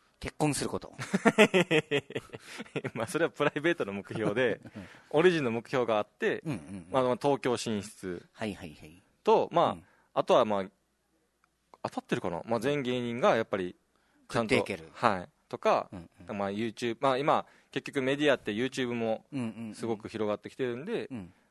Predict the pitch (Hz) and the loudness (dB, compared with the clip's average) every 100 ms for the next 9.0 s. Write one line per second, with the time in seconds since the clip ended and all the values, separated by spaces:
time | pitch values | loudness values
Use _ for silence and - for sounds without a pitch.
0 | - 113 104 117 110 98 104 113 104 98 | -8 -6 -2 -2 -2 -6 -10 -10 -8 -8
1 | 104 95 90 _ _ _ - 127 113 90 | -8 -10 -10 _ _ _ -10 -8 -2 -4
2 | 90 85 - - 135 113 98 135 127 92 | -4 -10 -12 -6 -6 -4 -2 0 0 -2
3 | - 196 165 107 _ _ _ - 131 151 | 0 0 0 -6 _ _ _ 2 6 6
4 | 151 - 123 135 127 131 127 127 120 175 | 4 -2 0 0 2 0 0 -2 -2 -4
5 | 123 - 107 92 _ _ _ - 131 107 | -4 -8 -10 -10 _ _ _ -8 -8 -6
6 | 98 92 - 101 90 90 85 _ _ _ | -8 -8 -8 -6 -6 -6 -10 _ _ _
7 | _ _ _ - 135 135 110 - 135 110 | _ _ _ 0 0 2 0 2 0 0
8 | 110 107 101 92 127 190 - 95 87 - | -4 -4 -6 -4 -2 -2 -2 -8 -8 -14